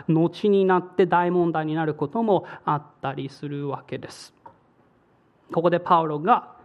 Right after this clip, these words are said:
「褒美を騙し取られてはなりません」と口にしたとき、彼が言わんとしていたことは同じでした。彼は偽教師たちがまるで審判かのように振る舞って、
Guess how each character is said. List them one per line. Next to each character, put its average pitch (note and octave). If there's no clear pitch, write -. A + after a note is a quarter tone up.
「褒 A3
美 A3
を E3+
騙 F3
し -
取 G3+
ら F#3
れ F3
て F3
は D#3+
な E3
り G#3
ま G#3+
せ D4
ん」 C#4
と F3+
口 -
に D3
し -
た C#3+
と B2
き、 -
彼 G3
が D3+
言 C#3+
わ F3
ん E3+
と E3+
し -
て E3+
い D#3+
た D#3
こ D3
と F3+
は D3+
同 D#3
じ D3+
で D3+
し -
た。 -
彼 G3
は F3
偽 F#3
教 A#3+
師 -
た C#3+
ち B2
が F3+
ま E3+
る A#3+
で D4+
審 D4
判 F#3+
か F3+
の G3+
よ F#3
う E3+
に D3
振 D3+
る D#3
舞 D#3
っ D3+
て、 -